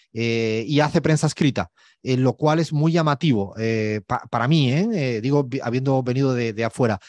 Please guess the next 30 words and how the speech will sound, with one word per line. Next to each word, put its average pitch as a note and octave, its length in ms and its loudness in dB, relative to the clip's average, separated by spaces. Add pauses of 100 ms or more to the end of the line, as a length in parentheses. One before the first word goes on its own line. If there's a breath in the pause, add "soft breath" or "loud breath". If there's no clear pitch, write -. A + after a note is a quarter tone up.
(320 loud breath)
Yo G#3+ 80 2
he - 20 4
intentado A3+ 280 2
indagar G3 300 4
en F3 100 2
Argentina, E3 420 2
no D3+ 60 4
sé - 40 -8
si E3 60 -4
tienen E3 200 0
más C#3+ 180 0
datos D3+ 320 0
ahí, C#3 180 2
el A#2+ 100 0
resto, C#3 240 -2
pero B2+ 240 -4 (200)
he E3+ 80 -2
intentado F#3+ 260 2
indagar, F3 300 2
eh, A#2+ 640 -2
eh, A#2 40 -4
ayer B2 260 2
y D3+ 120 4
hoy, E3 260 2 (460 soft breath)
preguntando C#3 400 2
a - 20 4
mucha F#3 240 2
gente F#3+ 260 2
de C#3 120 4
adentro. A#2+ 520 0